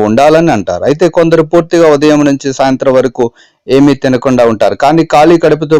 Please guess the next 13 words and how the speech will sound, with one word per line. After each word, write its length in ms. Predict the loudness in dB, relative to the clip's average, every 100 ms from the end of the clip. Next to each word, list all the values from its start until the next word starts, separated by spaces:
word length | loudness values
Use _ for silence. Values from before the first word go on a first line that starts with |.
| 0
పూజ 240 | -4 -4 -2
చేయకూడదు. 480 | 0 0 -2 -2 -2 -4 _ _
కాబట్టి 240 | -2 0 0
కాస్త 240 | -2 0 -4 0
పాలు 220 | 2 2 0
తీసుకోవాలి. 420 | -4 -2 0 2 2
అనారోగ్యంతో 600 | 2 2 2 0 -2 0 0
బాధపడే 400 | 0 0 -2 0 0
వాళ్ళు 180 | 2 2
ఏదైనా 260 | 0 0 -2
ఒక 100 | -2 -2
పండు 220 | -2 -2 -4
తినవచ్చు. 440 | -4 -4 -6 -14